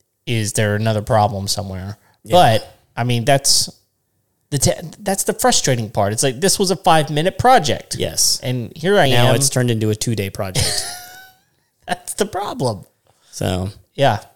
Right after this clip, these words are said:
Speaker 1: And, and honestly, like, th-, this is the bigger, the bigger thing that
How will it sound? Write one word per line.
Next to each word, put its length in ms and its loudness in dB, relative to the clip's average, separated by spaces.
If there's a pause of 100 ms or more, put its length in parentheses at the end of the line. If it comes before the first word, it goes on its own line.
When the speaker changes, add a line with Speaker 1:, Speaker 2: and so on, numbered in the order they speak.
(220)
Speaker 1:
And, 200 0
and 160 2
honestly, 580 2
like, 240 2 (720)
th-, 140 -14
this 260 4
is 140 0
the 100 2
bigger, 460 2 (140)
the 140 -2
bigger 300 2
thing 680 -2
that 360 0